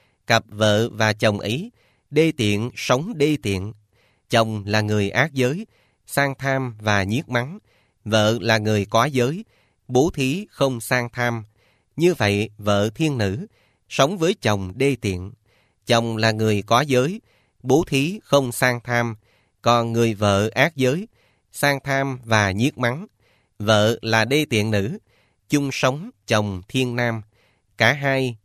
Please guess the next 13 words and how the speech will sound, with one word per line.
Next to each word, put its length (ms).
tín 320
bố 260
thí, 300
sống 340
chế 240
ngự 440
chánh 220
mạng. 340
Cả 180
hai 320
vợ 260
chồng 280
ấy, 340